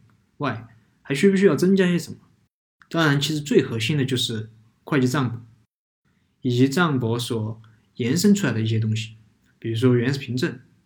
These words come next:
合同之类的。那么这些东西，首先要不要给投资人看？那么他即使要看，是不是投资人想看，随时都可以给他看呢？还是说只是定期给他提供，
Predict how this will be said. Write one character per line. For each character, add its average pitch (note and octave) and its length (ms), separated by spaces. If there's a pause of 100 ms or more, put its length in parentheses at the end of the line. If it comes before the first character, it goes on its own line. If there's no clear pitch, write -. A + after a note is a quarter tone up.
(180)
合 C3 240
同 D#3 180
之 A#2 160
类 G#2+ 60
的。 A2 160 (1120)
那 E3 80
么 E3 40
这 G3 140
些 G3 80
东 F#3+ 120
西， E3+ 360 (680)
首 - 160
先 C#3+ 160
要 A3+ 160
不 C#3 100
要 A#2 80
给 G#2+ 140
投 G#2+ 120
资 G#2 140
人 G#2 60
看？ - 160 (1500)
那 F#3 100
么 E3+ 400
他 - 120
即 G#3 140
使 E3+ 140
要 G3+ 200
看， A2 240
是 - 140
不 D#3 80
是 A#2+ 60
投 C#3+ 180
资 D3 140
人 B2 120
想 A#2 280
看， D3 200
随 C3 200
时 F3+ 100
都 E3 100
可 C3+ 120
以 A#2 40
给 A2+ 120
他 A2+ 40
看 A2+ 200
呢？ A2 120 (600)
还 C#3 160
是 D#3+ 60
说 E3 180
只 B2+ 180
是 C3 120
定 F#3+ 240
期 C#3 180
给 B2 80
他 G2+ 140
提 - 180
供， A2 160